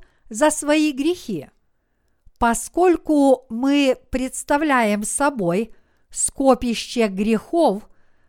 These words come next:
мы всегда будем грешить, осознанно или неосознанно. Мы должны признать себя грешниками, потому что мы всё время грешим,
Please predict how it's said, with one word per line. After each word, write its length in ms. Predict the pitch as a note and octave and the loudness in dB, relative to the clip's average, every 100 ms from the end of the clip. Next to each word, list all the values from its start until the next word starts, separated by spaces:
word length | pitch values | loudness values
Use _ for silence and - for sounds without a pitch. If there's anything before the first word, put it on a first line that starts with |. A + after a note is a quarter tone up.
| _ | _
мы 260 | - A#3+ C#4+ | -8 -2 -2
всегда 640 | C#4+ - E4+ E4 A3+ G3+ | -2 -4 -4 -2 0 0
будем 400 | F3+ G3+ G3 G#3+ | 0 -4 -2 -4
грешить, 760 | F#3+ G#3 D#4 - A3 F3+ - - _ _ _ _ _ | -4 -4 -4 -4 -4 -6 -8 -20 _ _ _ _ _
осознанно 1120 | G#3+ A3 G#3+ - F4 D#4+ G#3+ F#3+ F#3 F3 G#3+ C4 _ _ _ _ | -2 -2 -2 -2 0 0 -2 -4 -2 -2 -4 -6 _ _ _ _
или 500 | C#4 C#4+ C#4 C#4+ C#4 - | -2 0 2 2 0 -4
неосознанно. 1400 | A#3+ C4 C4+ D4+ D4 - F4 D4+ G#3 F3+ E3 D#3+ D#3 C3+ - _ _ _ _ _ | -4 -2 0 0 -2 -2 -2 -2 -4 -6 -4 -6 -8 -12 -16 _ _ _ _ _
Мы 160 | G#3+ A#3+ | -6 -2
должны 540 | A#3 B3 A#3 A3+ A#3+ | 4 4 4 -2 -2
признать 720 | A3+ - A3+ A3 G3+ A3 D#4 - | -2 -4 -4 -2 -2 -2 -2 -6
себя 480 | - E4 D4 D4+ D4 | -6 -4 2 2 2
грешниками, 1040 | B3+ C#4 G#3+ F3 - G3+ A3+ G#3+ B3 D4 _ _ _ _ _ | 0 -2 -2 -4 -6 -6 -2 -2 -2 -4 _ _ _ _ _
потому 400 | B3+ B3 B3+ C4+ | -4 0 0 -2
что 260 | - C4 | -4 -4
мы 160 | B3 B3 | -2 -2
всё 420 | G#3+ - - D#4+ | -4 -6 0 2
время 440 | G4 G#3+ G3 G3 A3 | 2 0 0 0 -2
грешим, 720 | G#3 A#3+ D4 - F4+ A3+ | -2 -2 -4 -4 -2 -2